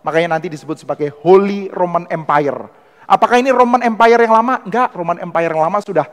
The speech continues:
jatuh. Saudara bisa bayangkan, masa Roman Empire yang memerintah bukan orang Roma, tapi orang Prancis, Saudara, ya? Sekarang orang-orang Eropa Utara, tapi ya itu, Saudara. Sekarang namanya berbeda, sekarang namanya adalah Holy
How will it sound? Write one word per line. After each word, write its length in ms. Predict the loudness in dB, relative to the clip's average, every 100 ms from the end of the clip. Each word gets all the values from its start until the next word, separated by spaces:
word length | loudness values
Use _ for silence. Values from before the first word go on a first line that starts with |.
| -8 -6
jatuh. 320 | -6 -4 -8 -12 _ _ _ _ _
Saudara 160 | -12
bisa 160 | -12 -10
bayangkan, 480 | -10 -6 -8 -8 -12 -4
masa 160 | -2
Roman 240 | 0 -2 -4
Empire 400 | -2 0 0 -2
yang 80 |
memerintah 320 | -6 -8 -6 -6
bukan 240 | -6 -6
orang 140 | -6 -6
Roma, 240 | -4 -4
tapi 160 | -2 -2
orang 160 | 0
Prancis, 320 | 0 0 -6
Saudara, 320 | -8 -4 -2 -4
ya? 240 | -10 -16
Sekarang 240 | -2 0
orang-orang 320 | 2 2 0 0
Eropa 320 | -2 0 -2
Utara, 320 | 0 0 0
tapi 160 | -2 -2
ya 80 |
itu, 160 | -4 -6
Saudara. 160 | -10 -12 _ _ _
Sekarang 400 | -8 0 2 2
namanya 320 | 0 0 -2
berbeda, 400 | -2 -2 -2 -4
sekarang 240 | -2 0
namanya 320 | 0 -4 -4 -4
adalah 160 | -4
Holy 480 | 2 4 4 0 -6